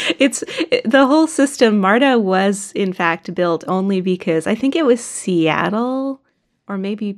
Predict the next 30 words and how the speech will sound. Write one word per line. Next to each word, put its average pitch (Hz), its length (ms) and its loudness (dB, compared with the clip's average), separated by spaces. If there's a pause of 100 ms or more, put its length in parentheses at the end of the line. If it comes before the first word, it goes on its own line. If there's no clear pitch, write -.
Portland. 160 760 -8
One 240 160 0
of 240 120 0
them 156 340 -2
in 175 100 -2
the 175 80 0
Pacific 185 400 -4
Northwest 175 560 -4
turned 175 260 -4
down 170 240 0
some 165 200 -6
federal 170 340 0
money 180 440 0
to 202 180 -4
build 196 520 -2
a 226 160 -2
transit 233 460 -4
system. 285 540 -4 (340)
And 170 300 -4
Atlanta 214 340 2
was 214 200 0
like, 190 360 0
"Yeah, 381 220 0
sure, 302 320 0
we'll 262 160 4
take 160 320 -6
it." 165 340 -2
So 185 220 0
<laughs> 196 40 0
tha-, - 80 -2